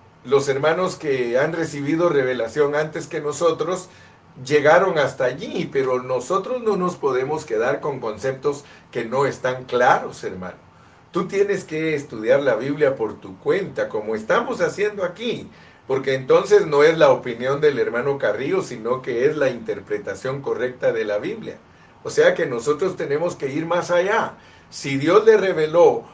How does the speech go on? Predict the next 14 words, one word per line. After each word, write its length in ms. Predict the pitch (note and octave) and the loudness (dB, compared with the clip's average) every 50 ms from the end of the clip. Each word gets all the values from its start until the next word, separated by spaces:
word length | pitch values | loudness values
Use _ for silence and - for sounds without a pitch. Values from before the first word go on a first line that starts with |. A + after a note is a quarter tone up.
| - - _ - | -20 -20 _ -2
a 380 | A#2+ A#2+ A#2 A#2 A2+ A2+ A2+ A2 | 0 2 2 2 2 2 0 0
los 160 | A2 A#2 A2+ - | 0 -2 -2 -2
hermanos 400 | A#2 A#2 C3+ D3 D#3+ F#3 F#3 - | -4 0 0 0 0 0 -2 -2
que 140 | - F3 | -2 -4
fueron 360 | D3+ D#3 E3+ D#3+ D#3 D3+ D3 D3 | -2 0 -2 2 2 2 2 2
antes 340 | D#3 D#3+ D#3 D#3+ D3+ C#3+ | 0 -2 -4 -8 -12 -8
que 120 | - D3+ C3 | -6 -6 -6
nosotros 720 | A#2+ A#2 A#2 - F3 D#3+ C#3+ - - F#2+ F#2+ - - - - - - - - - - _ _ - - - - | -6 -8 -4 2 2 2 2 2 -4 -12 -14 -16 -20 -20 -20 -20 -20 -20 -20 -20 -20 _ _ -20 -16 -6 -4
asuntos 580 | G#2+ G#2+ - - F3+ F#3+ F3+ - D3+ C3+ - | -4 -4 -2 -2 -2 -2 -2 -2 -2 -4 -2
concer-, 420 | - B2+ A#2 - - A2+ A2 A2+ - | -2 -6 -6 -4 -4 -6 -6 -6 -8
concernientes 800 | B2 A#2 A2+ A2 A#2 A2+ G#2+ A2+ C3+ D3+ E3 D#3+ F3+ C#3+ - | -8 -6 -6 -4 -4 -4 -4 -2 -4 -4 -2 -2 -6 -4 -2
a 60 | B2+ | -2
la 180 | G#2+ G#2 G2+ - | -2 -2 -4 -4
cruz, 400 | - F#3+ F#3+ - - - - - | -2 -2 -2 -2 -2 -6 -10 -14